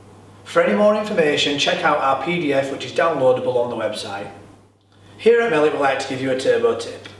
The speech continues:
One of the common misunderstandings of insufficient lubrication is that there is in fact no oil present in the turbocharger. That is in fact incorrect. What that means is that the oil that's there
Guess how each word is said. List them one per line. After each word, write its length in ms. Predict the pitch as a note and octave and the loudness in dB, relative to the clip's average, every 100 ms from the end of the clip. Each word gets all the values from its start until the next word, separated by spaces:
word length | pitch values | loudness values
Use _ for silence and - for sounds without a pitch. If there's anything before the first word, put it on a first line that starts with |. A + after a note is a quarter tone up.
| - - - - | -20 -20 -20 -4
One 120 | D3 | 0
of 60 | E3+ | 0
the 80 | F3 | 0
common 280 | G#3 A3+ | 0 0
misunderstandings 840 | A3 A3+ A3+ A3+ D#3+ C3+ A#2 A#2+ B2+ | 2 0 0 0 0 -2 -4 -6 -6
of 120 | B2 | -6
insufficient 540 | D3 D3 D3+ C#3+ E3 | -4 -6 -4 -4 -2
lubrication 720 | D3 D3+ D3+ C#3+ B2+ - G#2+ | 0 0 0 2 2 2 -4
is 140 | A2+ - | -8 -4
that 140 | D3 | 0
there 100 | D3 | 0
is 100 | D3+ | -2
in 100 | D#3+ | -4
fact 260 | - E3+ D3+ | -2 -2 2
no 200 | E3+ E3+ | 4 4
oil 240 | C3 A#2 | 2 -2
present 320 | - B2+ B2+ | 0 -2 -2
in 80 | A#2+ | -8
the 60 | A#2 | -8
turbocharger. 800 | B2 A2+ - - - G#2+ - - - - - - - | -6 -6 -4 -6 -4 -6 -8 -10 -16 -20 -20 -20 -2
That 160 | D#3+ E3+ | 0 2
is 40 | |
in 100 | F#3+ | 0
fact 320 | F#3+ - - | 0 0 0
incorrect. 680 | C3+ C3 - A#2+ - - - - - - - | -4 -4 -4 -4 -6 -10 -16 -18 -20 -20 -6
What 160 | - G#3 | 0 2
that 220 | E3 F3 | 2 2
means 320 | E3+ D3 C#3 | 0 0 -2
is 60 | C3+ | -2
that 140 | C#3 | -2
the 120 | C#3 D3 | 0 2
oil 240 | F3 G3 | 4 2
that's 180 | G#3+ - | 0 -2
there 560 | C#3+ C3 A#3+ - - | 0 0 0 -2 -6